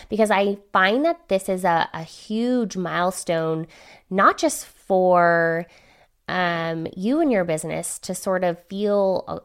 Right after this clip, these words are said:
obviously accomplished, but it will and potentially can be a point of sabotage. So this is for you. Again, if you're just getting started, this will help you get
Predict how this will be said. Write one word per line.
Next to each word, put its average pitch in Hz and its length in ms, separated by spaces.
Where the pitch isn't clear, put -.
obviously 170 460
accomplished, - 920
but 185 800
it 190 360
will 202 720
and 185 200
potentially 180 480
can 190 340
be 170 520
a 190 60
point 240 280
of 240 120
sabotage. - 680
So - 280
this 262 220
is 349 140
for 240 160
you. 185 420
Again, 170 240
if 170 160
you're 170 80
just 202 240
getting 277 220
started, 185 320
this 180 160
will 190 80
help 180 260
you 190 260
get 165 280